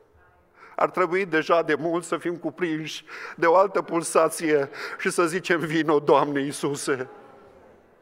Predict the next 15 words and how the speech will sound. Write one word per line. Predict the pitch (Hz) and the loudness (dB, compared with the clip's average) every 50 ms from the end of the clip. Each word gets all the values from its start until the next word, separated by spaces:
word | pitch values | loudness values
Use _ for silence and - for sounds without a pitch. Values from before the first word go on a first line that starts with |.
| _ _ _ _ _ - - - | _ _ _ _ _ -20 -16 -6
Și | - - | -4 -4
întrebarea | 185 175 202 196 180 156 185 190 190 180 175 170 | -2 2 2 2 6 8 8 8 8 8 6 4
pocăiților | 170 - 175 165 - 180 175 175 - 190 175 170 170 170 | 4 2 0 2 2 2 2 2 2 2 2 2 4 4
penticostali | 175 175 156 170 170 190 190 170 - - 214 175 170 | 2 -2 -2 -2 0 0 0 0 2 4 4 6 6
nu | 196 233 233 | 4 2 2
mai | 240 240 196 | 4 4 4
este, | 175 170 156 - - 170 | 2 0 0 -2 -4 -2
„De | 156 160 | 0 0
mult | 160 190 233 233 220 190 - - - - - - - - - - | 0 0 2 2 2 0 -2 -6 -16 -16 -16 -16 -18 -18 -6 2
ai | - 147 165 165 165 | 6 8 8 8 6
Duhul | 147 160 147 - 160 | 4 -2 -4 -4 -4
Sfânt?” | - - - - 156 143 131 123 - - - - _ _ _ _ _ _ _ _ _ _ _ _ _ _ _ _ - | -8 -6 -2 0 0 0 0 -4 -10 -14 -20 -20 _ _ _ _ _ _ _ _ _ _ _ _ _ _ _ _ -8
Întrebarea | 175 160 175 175 156 151 180 180 175 170 165 | -4 0 2 2 6 6 6 8 8 8 6
reală | 160 151 160 156 156 151 151 | 8 8 8 6 6 4 2
este, | 151 147 139 - - 160 | 0 0 -2 -2 -2 -2